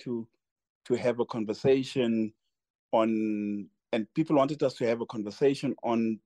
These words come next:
on what, on what the next wave could look like. There was a strong sense that the next wave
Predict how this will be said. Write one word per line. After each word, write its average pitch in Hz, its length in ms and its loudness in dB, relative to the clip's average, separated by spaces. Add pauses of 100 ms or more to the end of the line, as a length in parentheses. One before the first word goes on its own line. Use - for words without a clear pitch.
(120)
on 120 120 -4
what, 113 340 0 (300)
on 139 160 0
what 131 300 4
the 120 100 -2
next 107 340 -2
wave 98 240 -4
could - 200 -12
look 113 180 -2
like. - 240 -6 (680)
There 147 100 4
was 165 180 4
a 170 60 2
strong 226 400 0
sense 143 460 0
that 104 220 2 (180)
the 131 80 0
next 151 460 -2
wave 120 300 0